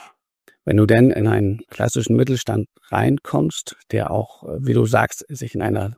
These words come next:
Wohlfühlzone und Blase befindet, sind Veränderungen echt schwierig und sind Veränderungen ganz klassisch in mehreren Bereichen. Es gibt einmal die technologische Innovation, die wir dementsprechend anstreben, und es gibt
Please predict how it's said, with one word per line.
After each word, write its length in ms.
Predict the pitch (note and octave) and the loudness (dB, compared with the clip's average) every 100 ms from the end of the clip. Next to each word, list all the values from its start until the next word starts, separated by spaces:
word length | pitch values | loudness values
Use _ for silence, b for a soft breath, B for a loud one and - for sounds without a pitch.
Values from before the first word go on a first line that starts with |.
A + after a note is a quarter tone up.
| - | -4
Wohlfühlzone 1300 | C3 F3+ F3 A2+ G#2+ G#2+ _ _ - - A#2 A2 | 2 2 2 -2 -2 -2 _ _ -8 2 4 4
und 80 | G2+ | 4
Blase 400 | G2 G2 G#2 A2 | 0 0 0 -2
befindet, 480 | G2 - G#2 A2+ - - _ _ | -6 -2 0 0 -2 -10 _ _
sind 200 | A#2+ A2 | 0 0
Veränderungen 540 | - - G#2+ A#2+ A#2 - | 0 -2 2 2 2 -2
echt 280 | G#2 - | -4 -8
schwierig 500 | - - G#2 G2 F#2 | -10 -2 0 0 -2
und 160 | - G#2+ | -8 -10
sind 160 | A2 G2+ | -8 -8
Veränderungen 580 | - A#2 B2 A#2 B2 - _ _ - | -4 2 4 6 4 2 _ _ -4
ganz 240 | G#2 A#2 | -2 -2
klassisch 400 | - A#2 - A2+ | -2 -2 -2 -2
in 140 | A2+ | 0
mehreren 260 | A2+ A#2 B2+ | 4 4 6
Bereichen. 380 | A2 - A2+ - | 2 0 -6 -10
Es 120 | G#2+ | -14
gibt 140 | - | -12
einmal 240 | - G2+ A2 | -6 -6 -4
die 140 | A#2 | -8
technologische 640 | - A2+ G#2 A2 C3+ C#3 D3+ - | -10 -6 -2 2 2 0 -4 -2
Innovation, 640 | C3 B2+ B2 - C#3+ E3+ E3+ _ _ _ _ _ _ _ _ - | -2 0 -2 0 -2 -2 -8 _ _ _ _ _ _ _ _ -6
die 140 | A2+ | 0
wir 160 | A#2+ A2+ | 2 2
dementsprechend 640 | A#2 A#2 - - G#2 - | 0 -2 -6 -8 -8 -6
anstreben, 640 | G#2+ - - A#2+ A#2+ C#3 - _ B B B B - | -6 -6 -4 -2 0 -2 -6 _ B B B B -4
und 180 | - | -2
es 160 | - - | -2 -4
gibt 360 | A2+ - - | -4 -4 -10